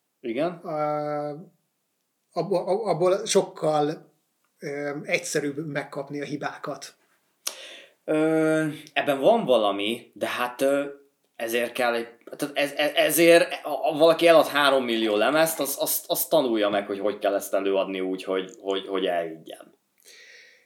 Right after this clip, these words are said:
Speaker 2: Hát igen.
Speaker 1: Mert a Red Hot Chili-nek elhiszem úgy is, hogyha még hamisak is, de neki nem hiszem el.
Speaker 2: Hát jó, de
Speaker 1: Ez
Speaker 2: tudod, a
Speaker 1: tudom.
Speaker 2: P O D-nél az történt, hogy eladtak három millió lemezt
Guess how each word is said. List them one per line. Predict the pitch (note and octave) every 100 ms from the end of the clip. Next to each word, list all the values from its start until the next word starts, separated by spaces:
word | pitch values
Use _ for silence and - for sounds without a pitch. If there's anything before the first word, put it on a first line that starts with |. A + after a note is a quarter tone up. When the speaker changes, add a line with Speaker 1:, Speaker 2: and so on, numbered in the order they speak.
| _ _ _
Speaker 2:
Hát | - F#3
igen. | F3+ C3 - -
Speaker 1:
Mert | A#2+ C3+
a |
Red | D3+ -
Hot | - G#3
Chili-nek | F#3 F#3 G3
elhiszem | F3 D3 - C3+
úgy | C3+ A2
is, | A2+
hogyha | A2+ A2 A#2
még | G#2+
hamisak | G2+ F#2 E2 - -
is, | F#2+
de | G2
neki | A#2 C3 C#3
nem | D3 D#3
hiszem | A2 G2+ E2+ D#2+
el. | - - _
Speaker 2:
Hát | D#3 G#3
jó, | G#3+
de |
Speaker 1:
Ez | E3+
Speaker 2:
tudod, | G3
a | E3+ E3
Speaker 1:
tudom. | F#3
Speaker 2:
P |
O | F3+
D-nél | F3 F3 F3+
az | G3
történt, | - D3+ D3 D#3 D#3
hogy | D#3 D#3
eladtak | F3+ - D#3 -
három | D3+ D#3 D3+
millió | D3+ D3 D3
lemezt | D3 D3 D#3+ -